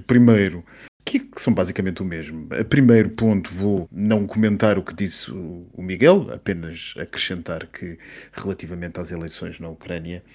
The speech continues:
isto para quem acompanha eventualmente a propaganda russa, e há quem, talvez aqui na triangulação haja um, um desocupado vosso amigo que talvez às vezes, quando não tenha nada para fazer, vá ver os canais de propaganda russa para se divertir a ver o que é que aquela gente diz à noite.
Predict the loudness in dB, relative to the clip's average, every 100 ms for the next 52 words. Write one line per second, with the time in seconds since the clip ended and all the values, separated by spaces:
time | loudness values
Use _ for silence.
0 | -8 -6 -2 -2 -2 -2 -2 -2 -2 -2
1 | -4 -8 -6 -6 -4 -4 -4 -4 -6 -8
2 | -6 -4 0 0 2 2 0 -6 0 2
3 | 4 6 8 8 6 0 -6 _ 0 0
4 | 2 2 0 -2 0 0 -2 -6 -4 -2
5 | -2 -2 -2 0 0 2 4 4 0 -12
6 | -18 2 6 6 6 2 2 2 2 -2
7 | 0 2 2 0 -2 2 4 4 4 0
8 | 0 0 0 -2 -2 -2 -2 -2 -2 -4
9 | -4 -2 0 2 0 -4 -16 -14 -2 4
10 | 6 6 4 4 2 2 2 0 -6 -4
11 | -2 -2 -2 -2 -4 -6 -8 -10 -6 -4
12 | -2 -2 -2 -4 -4 -4 0 0 0 -2
13 | -6 -6 -4 -4 -6 -12